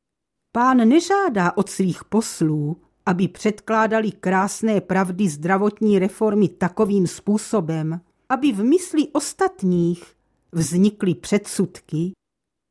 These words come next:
Nikdo nesmí klást kameny překážky těm,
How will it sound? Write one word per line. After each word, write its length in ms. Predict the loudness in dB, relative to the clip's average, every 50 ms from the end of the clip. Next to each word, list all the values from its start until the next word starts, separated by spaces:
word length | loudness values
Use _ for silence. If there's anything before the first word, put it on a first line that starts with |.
| _ _ _ 2
Nikdo 480 | 4 4 4 4 2 0 2 2 2
nesmí 440 | 2 2 0 0 2 2 2 2 2
klást 720 | -2 _ 0 0 0 0 0 -2 -4 -4 -8 -12 -16 _ -20 _ _ _ _ _
kameny 420 | 2 2 4 4 4 4 2 2
překážky 760 | 0 0 -2 -2 0 0 0 0 0 0 -2 -6 -4 -4 -4
těm, 560 | -4 -2 _ 0 0 2 2 0 0 -2 -4